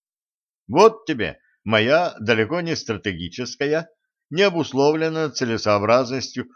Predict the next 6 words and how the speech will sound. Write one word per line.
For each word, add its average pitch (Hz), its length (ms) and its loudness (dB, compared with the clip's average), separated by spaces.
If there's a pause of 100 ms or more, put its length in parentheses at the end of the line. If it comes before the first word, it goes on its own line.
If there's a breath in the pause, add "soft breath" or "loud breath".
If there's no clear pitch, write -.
(160 soft breath)
а - 120 0
просто - 480 -2
личная 110 920 -4 (100)
и 113 200 -4
индивидуальная 117 760 0
мотивация. 92 920 -6